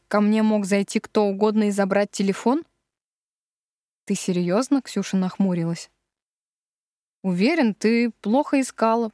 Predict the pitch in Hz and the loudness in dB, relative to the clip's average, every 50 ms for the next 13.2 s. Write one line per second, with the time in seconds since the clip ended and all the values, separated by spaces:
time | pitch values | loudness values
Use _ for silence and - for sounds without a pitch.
0 | _ - 208 202 202 208 202 202 202 196 202 202 196 196 - - 196 196 196 202 | _ -2 -2 0 2 2 2 2 2 0 0 0 -2 -2 -4 -4 -2 0 0 0
1 | 196 196 196 196 - - 190 196 190 185 _ _ _ _ _ _ _ _ _ _ | 2 0 0 -2 -2 -2 -2 -2 -2 -4 _ _ _ _ _ _ _ _ _ _
2 | _ _ _ _ _ _ - 208 220 226 311 370 - 285 247 240 269 311 285 269 | _ _ _ _ _ _ -2 0 2 2 2 2 2 2 2 2 2 2 2 0
3 | 226 233 220 214 196 190 202 - 214 202 208 226 214 - - - 202 190 196 - | 2 0 0 0 0 -2 -2 0 0 0 0 0 -4 -6 -6 -4 -2 -2 -2 -2
4 | - - 269 294 294 254 220 - - 190 - _ _ _ _ _ - 202 202 220 | 0 0 2 2 2 2 0 -2 -6 -8 -8 _ _ _ _ _ -4 -2 0 0
5 | 208 214 226 226 233 233 - - 233 226 233 226 - - 180 160 165 - _ _ | 2 2 2 0 0 -2 -2 -2 0 0 0 0 -2 -2 -4 -4 -4 -8 _ _
6 | _ _ _ _ _ _ _ _ _ _ _ _ _ _ _ _ _ _ _ - | _ _ _ _ _ _ _ _ _ _ _ _ _ _ _ _ _ _ _ -4
7 | 196 202 196 202 202 269 349 403 - - 247 - - - 226 208 190 202 208 247 | -2 0 2 2 2 2 2 0 0 -2 -2 -2 0 0 0 2 4 4 2 2
8 | 311 339 - - 247 - 220 208 208 240 311 302 - 254 226 214 208 220 262 277 | 2 0 0 -2 -2 0 2 2 2 2 2 2 2 2 2 2 2 2 0 0
9 | - 247 226 - - 196 196 190 - - 196 185 190 - - 202 190 190 190 202 | 2 0 0 0 0 -2 -2 -2 -2 0 0 0 0 -2 -4 -4 -2 0 0 0
10 | 185 208 208 208 202 - - - 269 302 - 240 - - 185 180 180 180 170 175 | 0 0 0 0 -2 -2 -4 -2 -2 -2 -2 -2 -2 -2 -2 -2 -2 -2 -2 -4
11 | 180 - _ _ _ _ _ _ _ _ _ _ _ _ _ _ _ _ _ _ | -6 -8 _ _ _ _ _ _ _ _ _ _ _ _ _ _ _ _ _ _
12 | _ - 196 190 185 208 302 359 - - 277 - - - - 226 202 190 - - | _ -2 0 2 2 2 2 0 0 0 -2 -2 0 0 0 0 0 0 -2 -4
13 | 175 175 180 | -4 -4 -6